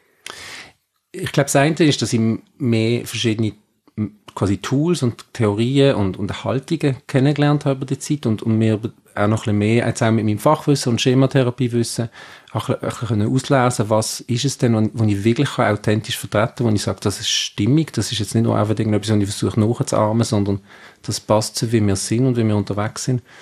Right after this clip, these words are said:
Und ich glaub, das andere, und das ist, glaub, auch so ein bisschen aus der, aus der Schema-Theorie oder aus dem Wissen über, wie Menschen halt funktionieren, ich, ich glaub, die beste Haltung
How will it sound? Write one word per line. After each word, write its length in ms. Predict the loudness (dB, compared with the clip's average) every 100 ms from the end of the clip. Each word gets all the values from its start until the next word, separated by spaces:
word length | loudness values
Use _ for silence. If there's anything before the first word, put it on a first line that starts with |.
| -20 -20 -20 -20 _ -6
Und 120 | -4
ich 60 |
glaub, 120 | 0 0
das 100 | 2
andere, 340 | 4 6 4
und 120 | 4
das 120 | 2
ist, 120 | -2 -4
glaub, 200 | -4 0
auch 180 | 2
so 100 | 2
ein 60 | 2
bisschen 100 | 0
aus 120 | 0
der, 140 | -2 -6
aus 120 | -6
der 80 | -4
Schema-Theorie 1700 | 0 0 0 -2 -4 -8 -16 -20 -20 _ _ -2 0 2 2 4
oder 140 | 2 2
aus 60 |
dem 180 | 0 0
Wissen 440 | 0 0 2 2 2
über, 260 | 0 0
wie 60 | 2
Menschen 440 | 2 2 0 0
halt 160 | 0 -4
funktionieren, 800 | -4 -4 -2 0 2 2 0 -4 -8 _ _ _ _
ich, 160 | -8 -6
ich 100 | -6
glaub, 180 | -2 -2 -2
die 80 | -4
beste 520 | 0 2 2 0 0
Haltung 420 | 2 2 0 -4